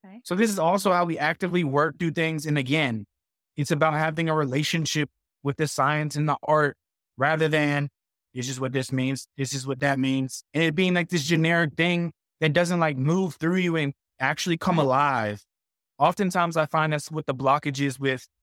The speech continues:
Speaker 2: people learning astrology. They're like, "I know this and this, I know this and this," but actually bringing them together, you know, it takes sometimes breathing life into it and being with it rather than, like, isolating it in the mind somewhere. So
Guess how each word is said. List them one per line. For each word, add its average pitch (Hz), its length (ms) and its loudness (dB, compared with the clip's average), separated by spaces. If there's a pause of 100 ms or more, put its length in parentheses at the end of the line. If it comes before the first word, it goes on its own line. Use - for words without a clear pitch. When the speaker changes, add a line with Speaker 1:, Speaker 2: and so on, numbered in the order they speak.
(240)
Speaker 2:
people 185 260 0
learning 160 240 2
astrology. 156 540 2
They're 151 140 4
like, 139 180 2
"I 185 120 0
know 185 160 2
this 170 280 -4
and 170 140 -2
this, 202 340 0
I 151 80 -2
know 165 140 -2
this 175 220 -6
and 170 160 -4
this," 180 240 -4 (240)
but 156 120 2
actually 160 560 -4
bringing 180 580 -2
them 170 140 -2
together, 139 680 0 (600)
you 147 100 0
know, 143 120 2
it 143 180 -6
takes 190 280 -2
sometimes 170 440 0
breathing 175 440 0
life 165 260 0
into 147 320 -2
it 131 80 0
and 131 120 0
being 165 260 2
with 160 200 0
it 110 200 -2 (580)
rather 165 280 2
than, 156 220 0
like, 139 240 0
isolating 156 600 -2
it 147 160 0
in 143 120 0
the 139 60 -2
mind 143 380 0
somewhere. 110 600 -6
So 120 460 -2